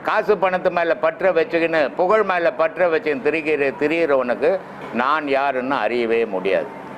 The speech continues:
உலகம் அதனால தான் புலனடக்கம் வேணும்னு, மனம் அடக்கம் வேணும்னு சொல்லலை. புலன் அடங்கினால்தான். இப்போ ஒரு மனிதனுடைய தூக்கத்துல கனவுகள் காண்றான்,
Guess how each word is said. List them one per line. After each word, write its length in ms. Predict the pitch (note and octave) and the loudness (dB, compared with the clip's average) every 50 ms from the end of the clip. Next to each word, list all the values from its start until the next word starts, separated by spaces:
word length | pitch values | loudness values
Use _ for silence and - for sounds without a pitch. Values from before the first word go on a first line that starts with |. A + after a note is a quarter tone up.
| - - - - - - - - - - - - - - - - - A#2 D3+ | -14 -14 -14 -12 -12 -12 -12 -12 -10 -10 -10 -10 -10 -10 -8 -4 -2 2 2
உலகம் 420 | F#3 G#3+ A#3+ B3+ B3+ A#3+ A#3 G#3+ G#3 G3 F#3 | 4 4 4 4 4 4 4 4 2 2 2
அதனால 440 | F3+ E3+ F#3 F#3 F3 F#3+ G3 F#3+ F3+ G3 | 2 0 2 2 2 0 0 0 2 0
தான் 160 | F#3 D#3+ - - | 0 0 0 2
புலனடக்கம் 720 | F3+ G3 G#3+ A3+ A3 G#3 F#3+ F3 F3+ E3 - E3 D#3+ D#3 D3+ | 2 4 4 2 2 0 0 0 0 0 0 0 2 2 2
வேணும்னு, 440 | D3+ D3+ D3 C#3+ C#3+ C3+ B2 G#2+ - - - - - - - - - - - - - - - - - - - - A2+ C#3 | 2 2 2 0 0 0 -2 -4 -6 -8 -12 -14 -12 -12 -12 -12 -12 -12 -12 -10 -10 -10 -10 -10 -10 -10 -6 -2 0 0
மனம் 320 | E3 F#3+ G#3+ A3+ A3+ A3 G#3+ | 0 2 0 0 0 0 2
அடக்கம் 360 | G3 G3 F#3+ - F#3+ F3+ F3 | 2 0 2 2 2 2 4
வேணும்னு 320 | F3 E3+ E3+ E3+ E3+ E3+ D#3+ - | 2 2 0 -2 -4 -4 -2 0
சொல்லலை. 340 | C#3+ C3+ C3 B2+ A2+ G2 F2+ - - - - - - - - - - - - - - - - - - - - - | 0 2 2 2 0 0 -2 -4 -10 -16 -18 -16 -16 -16 -14 -14 -14 -14 -14 -14 -14 -14 -14 -14 -14 -6 0 2
புலன் 360 | D#3 F3+ G3+ A3 A#3 A#3 A3+ G#3+ | 4 4 4 4 2 2 2 0
அடங்கினால்தான். 640 | G3+ F#3+ G3 G3 F#3+ F#3 F#3 F3 E3+ E3+ E3 E3+ D#3 - | 0 0 0 0 0 0 0 0 2 2 2 0 0 2
இப்போ 160 | - E3+ E3 C#3+ D3+ F3 G#3 G#3 F#3+ - - - - - - - - - - - - - D#3 | 2 2 4 4 4 4 4 2 0 -2 -6 -14 -18 -18 -18 -18 -16 -16 -14 -6 0 0 2
ஒரு 120 | E3 E3 D3+ D#3 | 2 2 2 0
மனிதனுடைய 560 | D#3+ F#3+ G#3+ F#3+ G#3+ G#3 G3+ G3 F3 F3 E3 - - | 0 -2 0 0 2 2 2 2 2 2 0 2 2
தூக்கத்துல 440 | F#3 G3+ G3+ - F#3 - E3 D#3 D#3 D3+ C3 A2 G#2+ A2+ C3 - - - - - - - - - - - - - - - - - - - - - - - - - - - | 0 2 2 0 2 2 2 2 2 2 2 2 0 -2 -2 -4 -8 -12 -12 -12 -12 -12 -10 -10 -10 -10 -10 -10 -12 -12 -12 -12 -10 -10 -12 -12 -12 -12 -12 -10 -4 -2
கனவுகள் 580 | F3 G3 G#3 A3+ A#3+ A#3+ A#3 G3 G3+ F#3 F3 - | 0 0 2 2 4 4 4 4 2 2 2 0
காண்றான், 400 | D#3+ D3+ C#3+ B2+ A2+ G#2+ F#2 - | -2 -2 -2 -2 -4 -4 -4 -6